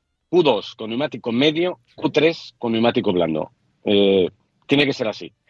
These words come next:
Y vamos a ver cómo funciona este, este experimento, a quién beneficia y a quién perjudica. A mí me da la sensación que va a perjudicar a los, a los pequeños, que van a tener más problemas para, para poder colarse.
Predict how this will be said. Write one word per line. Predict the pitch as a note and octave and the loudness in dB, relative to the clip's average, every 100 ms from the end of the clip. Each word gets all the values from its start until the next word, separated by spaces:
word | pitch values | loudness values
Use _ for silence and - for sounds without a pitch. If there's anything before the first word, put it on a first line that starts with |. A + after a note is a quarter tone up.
| - - - - | -20 -18 -18 0
Y | B2 A2+ G#2+ G2+ | 2 4 2 0
vamos | A#2 B2 | 0 0
a | B2+ | 0
ver | B2 | 0
cómo | C3 B2 | 0 0
funciona | B2+ G#2+ B2 | -2 -2 -2
este, | A#2 A2+ - - | -2 -6 -8 -8
este | A2+ - A#2+ A#2 A#2 | -8 -2 2 4 4
experimento, | - - A#2 C3 C3 D3 - _ | 0 -2 0 2 0 -2 -6 _
a | G#2+ | -4
quién | B2+ A#2+ | 0 2
beneficia | A#2 A2 B2 A2+ G#2 | 2 2 0 2 0
y | G2+ | 0
a | F#2+ | -2
quién | A2+ | -2
perjudica. | G#2 - A2 B2 | -2 0 0 2
A | G#2 | 0
mí | G#2+ | 2
me | |
da | A2 | 0
la | G#2 | 0
sensación | G#2 G2 F#2 G2+ | -2 -6 -4 -2
que | |
va | G2 | -2
a | |
perjudicar | F#2+ F#2 G2 F#2+ G2+ | -4 -4 -2 2 2
a | G2 | 2
los, | F#2+ E2+ | -2 -6
a | F#2 | -8
los | F2+ - | -10 -10
pequeños, | F#2 A2 A2 B2 _ - - - | -4 -2 -2 -10 _ -20 -18 -4
que | |
van | F#2 G2+ | -2 0
a | |
tener | G#2 G2+ | 0 0
más | G#2 - | 0 -2
problemas | A2 G#2 G#2+ G2 | 0 2 2 -2
para, | - F#2+ F2 - _ _ | -4 -4 -4 -8 _ _
para | - F#2 F#2+ F2 - - | -4 0 0 -2 -12 -4
poder | G#2 G2+ | 0 0
colarse. | G2+ A2 A#2+ D#3+ | 2 2 2 -2